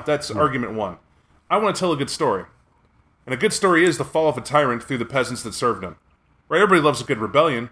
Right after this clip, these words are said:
Speaker 1: And what's this all about if not rebellion? I'm with you there. I feel the theme. I'm feeling it.
Speaker 2: Mm-hmm.
Speaker 1: But what's the reasoning?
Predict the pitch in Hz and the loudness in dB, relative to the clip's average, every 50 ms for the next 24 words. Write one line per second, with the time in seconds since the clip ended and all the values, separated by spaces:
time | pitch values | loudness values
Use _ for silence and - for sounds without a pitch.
0 | _ _ 135 139 160 196 190 - - 185 175 - 185 175 170 160 147 - 151 139 | _ _ -4 0 0 0 0 0 -2 -2 -2 0 0 2 2 4 4 2 2 2
1 | - - 143 - 147 143 - - 123 117 117 127 120 104 87 85 - _ _ _ | 0 -4 -6 -2 -2 -4 -2 -2 -6 -2 0 0 0 -2 -4 -10 -16 _ _ _
2 | _ _ _ _ _ _ _ _ _ _ _ _ - 170 196 196 214 220 214 - | _ _ _ _ _ _ _ _ _ _ _ _ 0 0 2 4 4 2 2 -2
3 | 127 104 104 98 104 - _ _ _ _ _ _ - 127 - - 196 185 147 110 | -2 -2 -2 -4 -4 -8 _ _ _ _ _ _ -12 -12 -6 0 0 0 0 0
4 | - - 123 110 113 123 - _ _ _ _ - 123 - - 175 175 143 113 104 | -4 -4 -2 -2 -2 -4 -8 _ _ _ _ -18 -12 -4 -2 0 0 0 0 0
5 | 101 90 107 110 107 _ _ _ _ _ _ - 156 156 160 214 220 - - 175 | -2 -2 -2 -4 -6 _ _ _ _ _ _ -4 -2 2 2 2 2 2 0 -2
6 | 151 156 214 226 180 127 120 101 90 82 | 0 0 0 0 0 -2 -4 -6 -8 -10